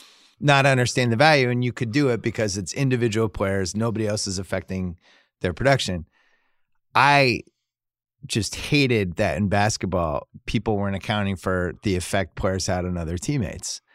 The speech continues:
And I remember somebody wrote a piece about just killing Allen Iverson's M V P season. I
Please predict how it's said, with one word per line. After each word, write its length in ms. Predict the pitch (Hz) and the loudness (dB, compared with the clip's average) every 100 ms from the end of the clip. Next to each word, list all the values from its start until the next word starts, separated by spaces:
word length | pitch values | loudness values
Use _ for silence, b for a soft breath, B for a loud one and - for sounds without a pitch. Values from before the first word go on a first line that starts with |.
| _ _ | _ _
And 100 | 117 | 2
I 60 | 117 | 2
remember 380 | 117 113 104 | 4 2 2
somebody 360 | 95 - 185 147 | 0 0 2 2
wrote 180 | 107 98 | 2 2
a 40 | |
piece 320 | 85 92 87 | 0 -4 -4
about 280 | 87 90 80 | -2 -2 -2
just 400 | 62 98 - - - - | -2 -4 -4 -6 -8 -14
killing 420 | - 131 120 104 | -2 0 0 0
Allen 220 | 95 90 | 0 0
Iverson's 640 | 92 90 87 85 82 76 76 | 0 0 -2 -4 -6 -6 -4
M 160 | 92 | -4
V 100 | 87 | -4
P 180 | 87 78 | -4 -6
season. 440 | 73 - 65 62 | -6 -8 -12 -12
I 40 | 104 | -14